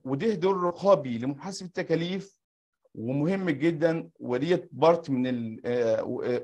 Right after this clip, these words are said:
اداره راس المال، ال-، اداره راس المال العام اللي انا اتكلمت عليها، ودي من مهام الفاينانس مانجر. آه، محاسب التكاليف مهامه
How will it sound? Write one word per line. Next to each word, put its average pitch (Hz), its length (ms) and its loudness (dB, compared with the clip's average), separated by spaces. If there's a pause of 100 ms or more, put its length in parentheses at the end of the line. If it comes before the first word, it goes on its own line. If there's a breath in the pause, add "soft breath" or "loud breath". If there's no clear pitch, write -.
(120)
اداره 160 520 4
راس 147 300 0
المال، 165 500 2 (420)
ال-، 123 280 -2
اداره 131 600 2
راس 127 200 -2
المال 156 180 2
العام 160 300 2
اللي 156 140 -4
انا 156 80 0
اتكلمت 151 360 -2
عليها، 147 360 2
ودي 135 280 -2
من 139 160 0
مهام 139 460 0 (100)
الفاينانس 117 480 -6
مانجر. 98 320 -8 (760 soft breath)
آه، 127 60 6
محاسب 254 340 2
التكاليف 233 500 -2
مهامه 226 500 0